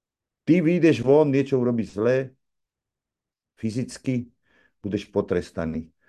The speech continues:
Niečo urobíš zlé na internete, nič. Je to zlé, nadstavené a neviem. Keď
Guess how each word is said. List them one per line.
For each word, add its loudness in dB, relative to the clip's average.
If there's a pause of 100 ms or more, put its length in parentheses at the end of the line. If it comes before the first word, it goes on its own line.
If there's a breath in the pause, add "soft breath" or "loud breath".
(160)
Niečo -2
urobíš -2
zlé 0
na -2
internete, -2 (480)
nič. -8 (320)
Je -2
to -2
zlé, 2
nadstavené -2 (400)
a -2
neviem. 0
Keď -4